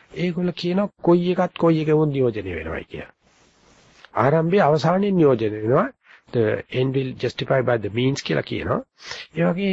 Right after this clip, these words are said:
ඒ බා-, දානයේ පවා අපි දැන් ඔය කරන දානේ තව ඉස්සරහට යන්න ගොඩාක් ක්‍රම තියෙනවා.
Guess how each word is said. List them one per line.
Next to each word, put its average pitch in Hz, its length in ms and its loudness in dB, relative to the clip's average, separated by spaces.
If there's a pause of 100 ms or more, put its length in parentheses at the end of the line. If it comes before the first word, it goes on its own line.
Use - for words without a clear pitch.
(100)
ඒ 160 180 4
බා-, 113 320 -2 (140)
දානයේ 185 680 4
පවා 170 360 4
අපි 113 220 -4
දැන් 170 220 2
ඔය 175 120 2
කරන 165 300 0
දානේ 165 500 2
තව 165 240 -2
ඉස්සරහට 190 440 0
යන්න 214 220 -2
ගොඩාක් 220 720 2
ක්‍රම 117 220 0
තියෙනවා. - 300 -16